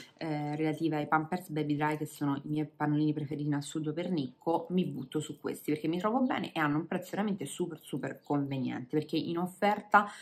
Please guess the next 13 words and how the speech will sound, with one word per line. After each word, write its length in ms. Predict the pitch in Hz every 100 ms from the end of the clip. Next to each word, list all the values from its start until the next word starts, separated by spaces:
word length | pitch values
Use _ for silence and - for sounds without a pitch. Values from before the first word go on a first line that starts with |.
| - - -
pagate 380 | 170 165 170 170
il 100 | 151
pannolino 540 | - 160 165 175 175
tipo 200 | 143 139
dodici, 380 | 143 147 143 143
tredici, 580 | 135 143 135 143 143 -
tredici 340 | - 160 147 147
centesimi 540 | 156 151 139 139 139
appunto 320 | 127 - 135
a 40 | 147
singolo 380 | - 139 123 -
pannolino, 440 | - - 101 69
quindi 240 | 101 82